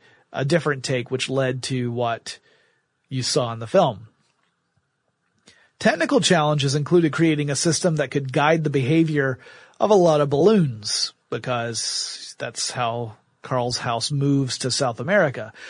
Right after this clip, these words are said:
So how many balloons were used in, like,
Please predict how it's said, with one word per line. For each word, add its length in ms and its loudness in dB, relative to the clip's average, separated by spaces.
So 160 4
how 220 6
many 200 0
balloons 580 4
were 160 2
used 720 2
in, 280 0
like, 480 -4